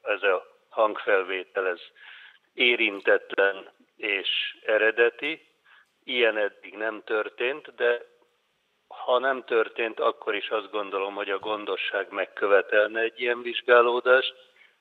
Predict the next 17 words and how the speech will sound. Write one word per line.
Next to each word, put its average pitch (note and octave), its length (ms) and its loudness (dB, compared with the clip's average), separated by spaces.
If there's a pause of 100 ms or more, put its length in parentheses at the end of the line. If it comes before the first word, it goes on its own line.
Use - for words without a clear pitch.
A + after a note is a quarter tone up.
(400)
Ebbá A#2+ 600 2
természetesen, G#2+ 840 -2
mivel G#2 320 -4
egy, G#2 240 -8 (100)
ez A2+ 180 0
egy G#2+ 320 0 (160)
olyan A2+ 360 2
bizonyíték, G#2 800 -4
amelyik, G2+ 580 0
ö, G2 200 4 (920)
ö, G2 580 4 (160)
szükségessé G#2+ 840 2
tesz - 320 -2
további G2 760 2 (560)
vizsgálódást, B2+ 1400 2 (200)
tanulmányokat, - 1600 -2 (540)
az, A#2 180 -2